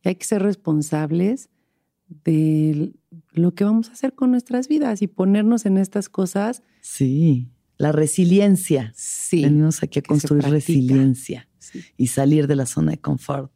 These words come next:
Speaker 2: Recuérdenlo.
Speaker 1: Sí.
Speaker 2: Bueno, Ari, te voy a hacer unas últimas preguntitas.
Speaker 1: Sí.
Speaker 2: Gracias por todo este viajezote.
Speaker 1: <laughs>
Speaker 2: La primera pregunta es,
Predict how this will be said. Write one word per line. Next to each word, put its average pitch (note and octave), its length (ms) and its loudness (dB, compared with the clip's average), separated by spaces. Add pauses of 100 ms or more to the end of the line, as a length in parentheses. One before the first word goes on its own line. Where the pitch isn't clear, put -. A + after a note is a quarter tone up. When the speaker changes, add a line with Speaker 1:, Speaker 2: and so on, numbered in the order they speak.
(280)
Speaker 2:
Recuérdenlo. C#3 600 -6 (120)
Speaker 1:
Sí. - 640 -10 (320)
Speaker 2:
Bueno, C#3+ 320 2
Ari, C3+ 160 0
te D#3+ 100 0
voy F3+ 120 2
a - 20 4
hacer G#3+ 240 0
unas G3+ 260 4
últimas C#3+ 380 2
preguntitas. B2+ 960 2
Speaker 1:
Sí. E3+ 100 -6
Speaker 2:
Gracias C#3+ 560 -2
por C#3 220 0 (340)
todo D#3 200 2
este F3+ 220 0
viajezote. D3 1200 0 (140)
Speaker 1:
<laughs> - 360 -10 (800)
Speaker 2:
La G3 180 2
primera A3 420 4
pregunta G3+ 600 2
es, G3+ 540 0